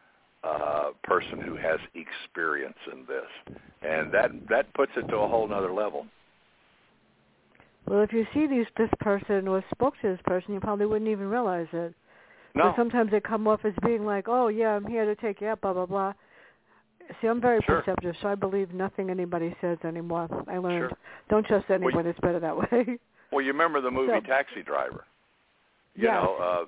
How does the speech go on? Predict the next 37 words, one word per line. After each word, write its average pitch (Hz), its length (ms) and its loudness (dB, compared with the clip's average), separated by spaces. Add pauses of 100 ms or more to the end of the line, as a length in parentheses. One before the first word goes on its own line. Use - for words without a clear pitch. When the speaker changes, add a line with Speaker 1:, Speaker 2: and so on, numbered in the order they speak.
Speaker 1:
uh, 92 40 -8 (260)
he, 120 280 -4
uh, 95 260 4
he 131 180 -4
was, 110 180 -2 (100)
uh, - 420 -6
in 107 100 0
the 98 80 0
crowd 110 400 4
of 82 120 -8
people. 82 300 -10
He 107 160 -6
was 107 140 -12
around 107 400 -2
places, 85 420 -6
all 85 140 0
that, 85 160 -2
and 82 120 -10
people 120 280 -8
didn't 98 180 -8
pay 95 140 0
attention 117 400 -4
to 95 100 -2
him, 98 100 -4
well, 92 240 4
until 82 240 -8
he 82 100 -4
got 73 180 0
a 73 40 0
mohawk 78 540 2
haircut, 104 520 0 (300)
and 87 120 2
then 131 120 4
they 113 140 2
started 76 320 2
paying 73 240 -6
attention 71 400 -10